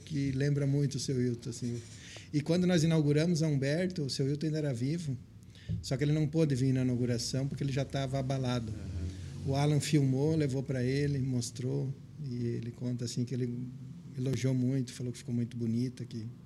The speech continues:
Speaker 1: gostou muito, assim.
Speaker 2: É, eu sei que a família é muito espírita, fica aqui a homenagem, esse programa é homenagem ao seu Hilton, de saudosa lembrança, acho que nada mais justo a gente dedicar esse programa em memória do seu Hilton, porque olha quantas situações, nós podemos
Speaker 1: É.
Speaker 2: ficar aqui a manhã inteira falando sobre isso,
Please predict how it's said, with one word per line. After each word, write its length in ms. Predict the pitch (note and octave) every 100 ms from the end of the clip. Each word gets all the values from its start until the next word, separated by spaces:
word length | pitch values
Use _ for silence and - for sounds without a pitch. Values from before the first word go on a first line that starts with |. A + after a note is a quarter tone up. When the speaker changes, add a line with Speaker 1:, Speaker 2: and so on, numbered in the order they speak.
| - - - - -
Speaker 1:
gostou 300 | B2+ A#2 C3+
muito, 300 | B2 B2 A2+
assim. 140 | A#2 C3
Speaker 2:
É, 100 | -
eu 60 |
sei 140 | - E3
que 100 | D#3+
a 20 |
família 300 | D#3 C#3+ D3
é 40 |
muito 220 | D3 D3+
espírita, 600 | B2 - - F#3 F#3 G#2 F#2+ -
fica 260 | - C#3 C3+
aqui 160 | C3
a 40 | C3
homenagem, 880 | B2+ A2+ A#2+ C3+ C#3 B2 A#2+ A2 G2+ -
esse 140 | -
programa 340 | - A2+ B2+ C3
é 40 |
homenagem 300 | A#2+ A#2+ B2
ao 60 | B2
seu 220 | - A#2
Hilton, 220 | A2+ A2+
de 80 | F#2+
saudosa 420 | - G#2+ A#2 B2
lembrança, 480 | A#2 A2 C3 C#3+ C#3
acho 100 | A2+
que 140 | -
nada 240 | A2+ A#2+ C#3
mais 200 | C3+ B2
justo 240 | C3+ -
a 40 | G#2
gente 380 | A2+ A2 G2 - - - - -
dedicar 340 | A2+ A2+ B2+
esse 140 | B2+
programa 500 | - C3 A2 A#2+ C#3
em 60 | C3+
memória 340 | B2+ A#2 B2+
do 80 | B2
seu 160 | A2 A#2+
Hilton, 200 | A2+ C#3+ C#3
porque 500 | B2+ A#2+ B2+ B2 A2
olha 140 | G#2+ B2+
quantas 320 | E3 F#3 F3+
situações, 440 | F3 D3+ C#3+ D#3+
nós 120 | B2+ B2+
podemos 220 | B2 A#2+
Speaker 1:
É. 20 |
Speaker 2:
ficar 160 | A#2+ D3
aqui 100 | D#3
a 40 |
manhã 160 | D3 F3+
inteira 260 | F#3+ E3+
falando 260 | C#3 C3+ B2
sobre 260 | G#2+ A#2+ A#2
isso, 200 | A2